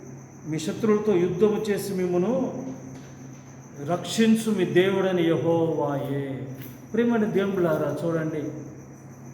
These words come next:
మరి శత్రువులు ఏంటండి? యేస్కేల గ్రంథం ఇరవై ఐదో అధ్యాయము మొదటి నుండి ఏడు వచనాలను చదివితే, అక్కడ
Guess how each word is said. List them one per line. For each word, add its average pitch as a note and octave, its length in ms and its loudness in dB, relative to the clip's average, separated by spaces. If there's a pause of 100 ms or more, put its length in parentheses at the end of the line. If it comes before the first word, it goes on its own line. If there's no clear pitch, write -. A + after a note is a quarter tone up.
(960)
మరి E3+ 500 2 (360)
శత్రువులు F#3 680 0 (580)
ఏంటండి? F#3 320 -4 (1200)
యేస్కేల F#3+ 360 0
గ్రంథం F3 520 0
ఇరవై E3+ 420 2
ఐదో E3+ 240 2
అధ్యాయము D#3+ 440 -2
మొదటి D#3+ 960 -2 (440)
నుండి E3+ 340 4
ఏడు G3 120 2
వచనాలను E3 640 -2
చదివితే, D#3+ 280 -4
అక్కడ D3+ 240 -4